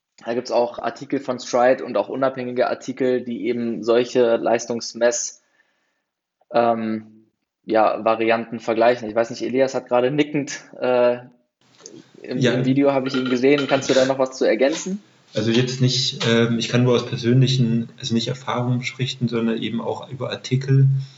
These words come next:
Speaker 2: die eben alle auf dem Markt verfügbaren Leistungsmessern, es gibt auch noch welche mit Herzfrequen-, äh, mit, äh, in Herz, ähm, im Brustgurten noch welche,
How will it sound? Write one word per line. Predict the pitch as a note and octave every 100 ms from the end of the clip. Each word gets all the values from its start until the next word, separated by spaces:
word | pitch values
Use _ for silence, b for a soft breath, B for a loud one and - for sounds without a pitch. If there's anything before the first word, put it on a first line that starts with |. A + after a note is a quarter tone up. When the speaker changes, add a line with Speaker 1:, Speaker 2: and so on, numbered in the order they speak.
| B _
Speaker 2:
die | A#2+ C3
eben | A#2+ B2 -
alle | A#2 C3 B2 B2+ C3+ - - _ _
auf | - -
dem | G#2
Markt | G2+ G#2+ -
verfügbaren | C3+ A#2 - G#2+ G2+
Leistungsmessern, | G2 G#2+ A2 - A2 G#2+ A2 G#2+ G#2+ B -
es |
gibt | - -
auch | A2+ -
noch | A2+ -
welche | A2+ G#2+ G2+
mit | F#2+ -
Herzfrequen-, | A2+ - A#2 - A2 A2
äh, | A#2
mit, | G#2 G#2
äh, | C3+ A2+ G#2+
in | - -
Herz, | G#2+ A2+ - - - A#2
ähm, | A2+ A#2 A2+ -
im | B2+
Brustgurten | C#3+ C3+ C3+ C3+ C3+
noch | B2 C3
welche, | B2+ A#2 C3